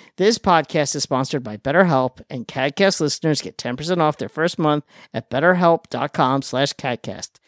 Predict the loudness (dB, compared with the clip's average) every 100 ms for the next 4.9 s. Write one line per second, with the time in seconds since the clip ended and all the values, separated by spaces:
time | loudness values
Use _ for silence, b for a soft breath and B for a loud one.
0 | _ -4 -4 -2 -2 0 -2 -2 -2 -4
1 | -2 -4 -2 -4 0 2 2 2 0 0
2 | -4 2 2 2 0 0 -2 b b b
3 | -2 -2 2 2 4 0 -6 -18 -12 -4
4 | -4 0 -2 -2 -6 -18 -12 -12